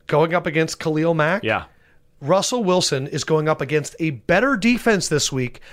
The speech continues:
Speaker 1: than he went up against last week.
Speaker 2: Yes.
Speaker 1: Not even close.
Speaker 2: I don't, I'm not gonna say not even close, but I do think this defense is better.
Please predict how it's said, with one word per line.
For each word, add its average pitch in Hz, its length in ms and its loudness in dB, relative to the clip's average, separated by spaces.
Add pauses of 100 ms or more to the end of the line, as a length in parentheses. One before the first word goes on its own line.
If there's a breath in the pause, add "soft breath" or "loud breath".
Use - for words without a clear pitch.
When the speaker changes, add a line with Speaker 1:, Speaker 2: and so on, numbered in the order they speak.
Speaker 1:
than 156 140 2
he 156 80 0
went 147 180 4
up 151 100 0
against 135 320 -2
last 120 300 0
week. 92 240 -8
Speaker 2:
Yes. 85 380 -12
Speaker 1:
Not 180 280 2
even 185 200 -2
close. 135 480 -2 (140)
Speaker 2:
I 170 120 0
don't, 196 160 2
I'm 175 40 -6
not 175 120 0
gonna 170 80 0
say 143 160 0
not 135 180 -2
even 120 140 -6
close, 113 260 0
but 147 260 0
I 151 120 0
do 147 140 -4
think 135 160 0
this 127 120 -2
defense 113 280 -2
is 101 100 -8
better. 85 340 -6